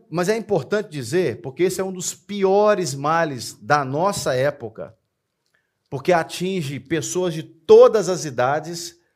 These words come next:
pessoas de qualquer religião. Pornografia é um vício silencioso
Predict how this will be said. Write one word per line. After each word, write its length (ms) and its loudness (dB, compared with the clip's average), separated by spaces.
pessoas 540 0
de 260 -10
qualquer 520 2
religião. 800 -2
Pornografia 840 -2
é 100 0
um 120 0
vício 400 -8
silencioso 1200 -6